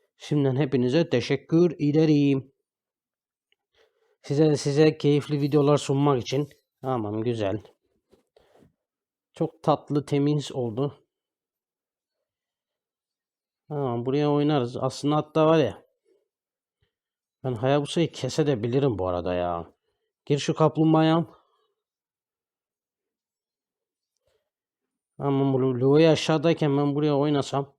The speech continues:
burayı açarım ha. Dur bakayım. Açılır lan bura. Okey.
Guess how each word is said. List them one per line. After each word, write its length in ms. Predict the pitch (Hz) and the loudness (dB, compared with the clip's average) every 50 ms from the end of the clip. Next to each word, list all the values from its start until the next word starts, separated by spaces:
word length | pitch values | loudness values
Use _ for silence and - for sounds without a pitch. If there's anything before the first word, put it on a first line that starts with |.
| _ | _
burayı 260 | - 139 143 147 147 135 | -6 -2 0 0 0 0
açarım 420 | 131 - - 143 143 131 123 110 | 0 -2 -2 -2 -2 0 -2 -4
ha. 360 | 110 101 95 90 85 - _ _ _ _ _ _ _ _ _ _ _ _ _ _ _ _ _ _ _ _ _ _ _ - | -6 -8 -10 -12 -14 -18 _ _ _ _ _ _ _ _ _ _ _ _ _ _ _ _ _ _ _ _ _ _ _ -8
Dur 100 | 135 131 | -4 -2
bakayım. 340 | 135 131 - - 143 156 - _ _ _ _ _ - 117 - _ - | -2 -2 -2 -2 -4 -4 -6 _ _ _ _ _ -20 -20 -18 _ -10
Açılır 380 | 131 - - - 139 151 160 | -10 -8 -6 -4 -2 -2 0
lan 260 | 147 123 135 147 131 110 | 0 0 0 -2 -2 -2
bura. 360 | 110 117 127 131 107 _ _ _ _ _ _ _ _ _ _ _ _ _ _ _ _ _ _ _ | -4 -4 -6 -6 -10 _ _ _ _ _ _ _ _ _ _ _ _ _ _ _ _ _ _ _
Okey. 880 | - 135 156 156 - - - 175 170 170 170 170 170 175 165 - - | -4 -4 -4 -4 -4 -2 2 4 4 6 6 4 4 2 0 -2 -8